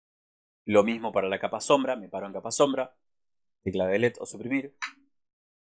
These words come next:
Y lo mismo para forma dos. Me paro acá. Tecla Delete o suprimir. Listo. Eso me parece más útil, mejor.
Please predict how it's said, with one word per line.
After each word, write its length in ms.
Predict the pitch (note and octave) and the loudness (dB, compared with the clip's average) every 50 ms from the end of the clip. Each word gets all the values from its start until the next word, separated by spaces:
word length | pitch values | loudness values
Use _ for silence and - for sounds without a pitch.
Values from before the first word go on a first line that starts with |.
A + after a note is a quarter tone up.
| _ _ _ | _ _ _
Y 100 | - B2 | 2 6
lo 120 | A#2+ A#2 A2+ | 6 6 6
mismo 220 | A#2 B2 B2+ A2 | 6 -2 -4 2
para 200 | - G2+ G2+ G#2 | 2 4 4 4
forma 320 | - - A2 G#2 G2+ F#2 | 0 -2 -4 -4 -4 -6
dos. 380 | F2+ F2 E2 - - - - _ - | -6 -8 -10 -12 -16 -18 -18 _ -20
Me 80 | - | -16
paro 220 | F2 - F#2+ G2 G#2 | -6 -4 -2 0 0
acá. 320 | G#2+ C3+ C#3+ C#3 - - _ _ _ _ _ _ _ _ _ | 4 4 4 4 2 -2 _ _ _ _ _ _ _ _ _
Tecla 260 | - G2+ - F#2+ F#2+ | -10 -8 -6 -4 -2
Delete 320 | F#2+ G2+ G#2 A2+ A2 - - | -2 0 0 0 -2 -2 -6
o 40 | |
suprimir. 480 | - - G#2+ - B2 C3 C3+ - - _ _ _ _ _ _ _ _ _ _ _ _ _ _ - | -10 -8 -8 -6 -4 -4 -4 -4 -8 _ _ _ _ _ _ _ _ _ _ _ _ _ _ -8
Listo. 500 | - A2+ A2+ A2+ G#2 - _ _ - _ _ _ _ | -2 4 4 4 4 2 _ _ -20 _ _ _ _
Eso 180 | - G3+ - D3 | 2 4 4 4
me 120 | B2 A#2 | 4 4
parece 600 | G#2+ A2 A2 A#2 - - A2 G#2 G#2 G2 F#2 F#2+ A2 | 4 4 4 4 4 4 4 2 2 2 0 -4 -4
más 340 | C3 C#3+ D3 C#3 B2+ - | -4 0 0 0 0 0
útil, 260 | - G#2+ A2+ G#2+ G#2+ G#2 | -6 -6 -8 -8 -8 -8
mejor. 320 | G2+ - - E2+ - - | -10 -6 -6 -6 -6 -8